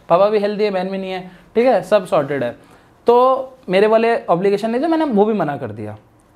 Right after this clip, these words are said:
मैं कमा नहीं रहा था तब, तब मैं कमा पच्चीस तीस हज़ार रुपये रहा था। तब मेरे WhatsApp पे कोर्स चलते थे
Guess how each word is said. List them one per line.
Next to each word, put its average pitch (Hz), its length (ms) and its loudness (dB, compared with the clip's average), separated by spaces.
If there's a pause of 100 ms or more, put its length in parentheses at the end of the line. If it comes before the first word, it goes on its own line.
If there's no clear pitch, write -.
मैं 175 120 2
कमा 190 240 2
नहीं 254 140 0
रहा 247 100 2
था 208 80 0
तब, 113 220 -10 (200)
तब 143 80 -4
मैं 165 160 -6
कमा 160 180 -2
पच्चीस 165 300 -4
तीस 202 100 -2
हज़ार 185 200 2
रुपये 175 220 -2
रहा 156 100 0
था। 135 80 -2
तब 156 140 -2
मेरे 180 160 0
WhatsApp 180 340 2
पे 190 160 -4
कोर्स 165 240 -2
चलते 120 280 -8
थे 104 140 -8